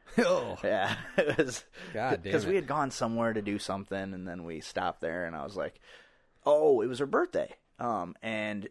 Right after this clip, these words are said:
Speaker 2: we went to, they have the public market downtown.
Speaker 1: Yeah.
Speaker 2: Uh, it's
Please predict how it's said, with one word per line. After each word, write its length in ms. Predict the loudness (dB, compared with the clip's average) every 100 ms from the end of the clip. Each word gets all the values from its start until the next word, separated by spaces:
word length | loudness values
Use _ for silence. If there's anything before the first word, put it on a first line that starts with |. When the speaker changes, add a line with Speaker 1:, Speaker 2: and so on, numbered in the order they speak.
| -10
Speaker 2:
we 240 | -8 -6
went 320 | -4 -4 -4 -4
to, 220 | 0 2
they 120 | 4
have 100 | 2
the 80 | 2
public 300 | 2 2 2
market 260 | 0 -2
downtown. 460 | -6 -6 -6 -6 -6
Speaker 1:
Yeah. 200 | -2 0
Speaker 2:
Uh, 380 | 0 -2 0 0
it's 240 | -2 -6